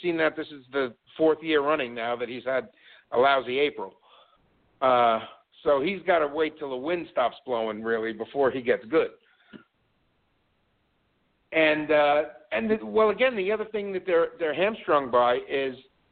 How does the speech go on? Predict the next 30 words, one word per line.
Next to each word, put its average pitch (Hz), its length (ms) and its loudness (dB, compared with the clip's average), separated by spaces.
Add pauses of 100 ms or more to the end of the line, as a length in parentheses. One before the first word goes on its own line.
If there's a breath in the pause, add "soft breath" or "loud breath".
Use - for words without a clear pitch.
(840)
you 156 140 2
know, 139 140 4
the 139 80 -2
way 175 240 4
their 180 140 2
bullpen 139 420 -6
is 110 80 -16
being 123 240 -8
used 120 280 -10
and 127 80 -10
having 143 240 -2
to 123 80 -8
carry 175 440 0
so 139 120 -8
many 127 160 -12
pitchers, 117 400 -10 (580)
they 175 80 4
have 185 160 4
a 185 40 -6
short 190 300 -2
bench. 220 260 -2 (1200)
You 147 100 -2
know, 151 220 4
so 175 80 0
it's 156 140 -6
not 190 160 2
like, 175 200 0 (120)
you 185 220 -4
know, 143 140 0
you, 170 220 -4